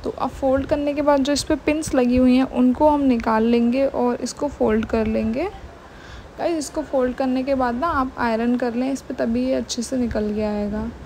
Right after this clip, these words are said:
बाकी इसके corners को आप किसी नुकीली चीज़ से निकाल लें, कैंची वगैरह से। तो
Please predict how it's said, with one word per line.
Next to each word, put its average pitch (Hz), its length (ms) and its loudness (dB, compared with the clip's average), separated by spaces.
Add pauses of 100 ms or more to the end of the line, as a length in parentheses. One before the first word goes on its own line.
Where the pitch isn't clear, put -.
(340)
बाकी 226 240 -4
इसके 269 220 -4
corners 247 520 0
को 277 120 -2
आप 262 200 2
किसी 277 200 -2
नुकीली 254 380 0
चीज़ 247 200 -4
से - 140 -4
निकाल 240 360 0
लें, 269 180 0
कैंची 240 340 -2
वगैरह 233 380 0
से। 330 160 -6 (1500)
तो 220 280 2